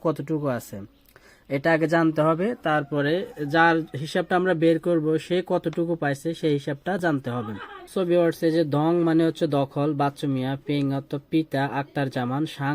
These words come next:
মানে হচ্ছে গ্রাম, নিজ অর্থাৎ নিজ গ্রামে আছে। তাহলে এই যে বাচ্চু মিয়া, বাচ্চু মিয়ার অংশটা কতটুকু দেখুন,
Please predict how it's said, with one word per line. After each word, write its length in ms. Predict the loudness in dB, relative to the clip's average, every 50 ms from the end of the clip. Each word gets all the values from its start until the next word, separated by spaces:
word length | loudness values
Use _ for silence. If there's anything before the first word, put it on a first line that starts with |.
| 0 0
মানে 220 | 0 0 0 0
হচ্ছে 200 | -2 -2 -4 -4
গ্রাম, 440 | -4 -2 -2 0 0 0 -2 -4 -6 -4
নিজ 400 | -2 0 2 2 2 0 -2 -8 -8
অর্থাৎ 180 | -6 -4 -2 2
নিজ 280 | 2 4 4 4 2
গ্রামে 380 | 0 0 0 0 0 0 0 -2
আছে। 360 | -2 -4 -6 -6 -6 -6 -6 -8 -12 _ -20 -20 -20 -20 -18 -10
তাহলে 300 | -6 -2 0 0 2 2
এই 160 | 2 2 0
যে 120 | 0 0 0
বাচ্চু 380 | 2 2 2 0 0 0 0
মিয়া, 160 | 2 2 2 2
বাচ্চু 280 | 0 -2 -2 -2 -2
মিয়ার 200 | 0 0 2 2
অংশটা 420 | 0 0 -2 -2 -4 -2 -2 -2 -2
কতটুকু 480 | -2 -4 -6 -6 -8 -8 -4 -4 -2 -2
দেখুন, 440 | -2 -2 -2 -4 -4 -4 -4 -4 -4